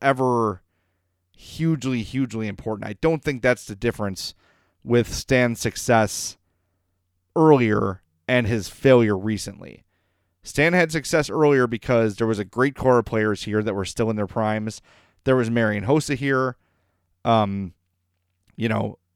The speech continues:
Duncan Keith was not thirty-six. Brent Seabrook was not thirty-six. They were just in better position.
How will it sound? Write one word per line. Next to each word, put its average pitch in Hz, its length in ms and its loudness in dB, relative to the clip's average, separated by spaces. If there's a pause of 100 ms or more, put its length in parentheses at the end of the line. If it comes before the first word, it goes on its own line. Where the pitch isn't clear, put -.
(380)
Duncan 139 300 -2
Keith 143 260 -8
was 110 160 -6
not 120 220 -2
thirty-six. 127 720 -2 (280)
Brent 127 200 0
Seabrook 139 320 -2
was 127 120 -2
not 139 160 2
thirty-six. 143 720 -2 (600)
They 135 80 4
were 151 100 6
just 151 140 -2
in 160 100 0
better 160 220 4
position. 165 540 -6